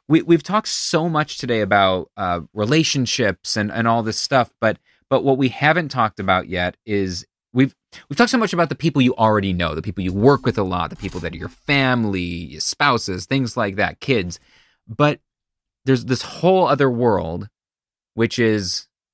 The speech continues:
strangers, people you bump into that maybe you never see again, maybe you do.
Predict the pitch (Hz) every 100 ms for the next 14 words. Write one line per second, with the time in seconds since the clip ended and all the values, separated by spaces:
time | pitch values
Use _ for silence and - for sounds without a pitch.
0 | - - 180 170 120 98 82 - 135 131
1 | 127 117 127 127 117 131 127 - 90 85
2 | 98 80 113 127 120 120 117 113 110 -
3 | 127 120 98 87 90 95 101 120 120 151
4 | 131 95